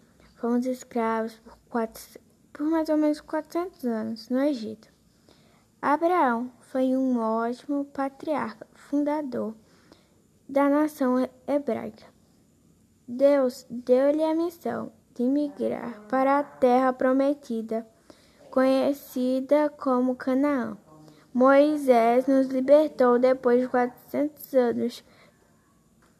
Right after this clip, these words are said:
mais ou menos quatrocentos anos de escravos. Nós retornamos para Canaã.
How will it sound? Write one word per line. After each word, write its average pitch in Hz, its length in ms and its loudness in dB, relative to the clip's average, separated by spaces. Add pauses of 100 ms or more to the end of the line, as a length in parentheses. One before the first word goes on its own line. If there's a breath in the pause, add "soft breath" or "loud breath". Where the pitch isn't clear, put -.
(120)
mais 294 400 2
ou 494 180 6
menos 214 260 -2
quatrocentos 226 540 -6
anos 220 240 -6
de 220 100 -10
escravos. 208 600 -12 (760 loud breath)
Nós 269 360 2
retornamos 339 800 0
para 254 260 -2
Canaã. 254 580 -2